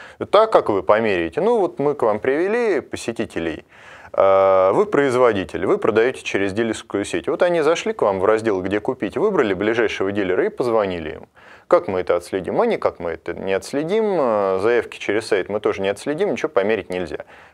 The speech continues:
Будем мерить, э, вход на страницу «Где купить».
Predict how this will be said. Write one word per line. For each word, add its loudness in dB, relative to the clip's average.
Будем 0
мерить, 0
э, 2
вход -2
на 0
страницу -2
«Где -2
купить». -10